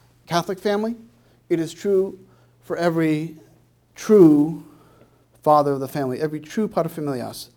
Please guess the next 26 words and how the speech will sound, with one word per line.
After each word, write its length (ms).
He 160
does 180
not 160
run 120
away. 260
Well, 480
the 460
siege 480
was 180
hard 300
on 100
the 80
people, 540
and, 500
uh, 560
they 200
never 240
got 340
over 200
the 60
walls 800
before 300
he 80
died. 240
He 60
died 420